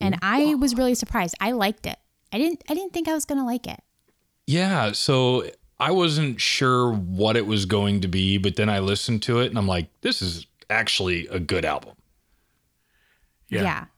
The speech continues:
Speaker 1: Surprising.
Speaker 3: It
Speaker 1: I
Speaker 3: is.
Speaker 1: mean, like, I'm obviously not a Joe B fan. Like, don't come at me in the comments, but,
Speaker 2: <laughs>
Speaker 1: um,
Speaker 2: Do
Speaker 1: I
Speaker 2: it.
Speaker 1: really, I don't know. I ju-, it was something different, you know, like, 'cause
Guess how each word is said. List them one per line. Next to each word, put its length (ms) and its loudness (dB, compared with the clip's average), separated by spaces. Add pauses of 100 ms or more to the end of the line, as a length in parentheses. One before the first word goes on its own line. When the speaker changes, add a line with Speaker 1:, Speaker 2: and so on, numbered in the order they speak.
(600)
Speaker 1:
Surprising. 480 -2
Speaker 3:
It 60 -2
Speaker 1:
I 60 2
Speaker 3:
is. 40 4
Speaker 1:
mean, 260 0 (100)
like, 180 0
I'm 240 2
obviously 340 -2
not 140 -2
a 60 -4
Joe 200 -4
B 220 -6
fan. 340 -6
Like, 180 -10
don't 200 -4
come 160 -8
at 160 -6
me 120 -6
in 80 -6
the 60 -8
comments, 420 -6
but, 680 2
Speaker 2:
<laughs> 20 -
Speaker 1:
um, 320 4 (400)
Speaker 2:
Do 180 6
Speaker 1:
I 40 6
Speaker 2:
it. 40 6
Speaker 1:
really, 200 0
I 80 -2
don't 140 -2
know. 300 -4 (580)
I 60 0
ju-, 80 4
it 120 2
was 100 2
something 340 -2
different, 480 -4 (100)
you 120 -2
know, 220 -2
like, 220 0
'cause 200 0